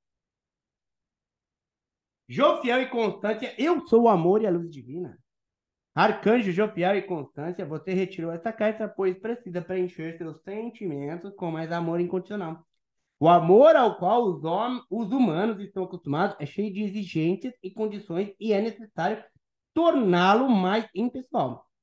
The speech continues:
Você precisa amar as pessoas de forma indiscriminada e isso é um exercício importante para a evolução espiritual.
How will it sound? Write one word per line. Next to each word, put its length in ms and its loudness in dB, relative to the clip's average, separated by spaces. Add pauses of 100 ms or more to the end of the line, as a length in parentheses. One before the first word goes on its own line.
(320)
Você 200 -2
precisa 420 -2
amar 280 2
as 120 -4
pessoas 360 -6
de 80 -6
forma 360 -2
indiscriminada 1000 0 (680)
e 380 4
isso 320 0
é 160 4
um 160 4
exercício 540 -4 (360)
importante 760 4
para 140 2
a 40 6
evolução 400 0
espiritual. 600 -6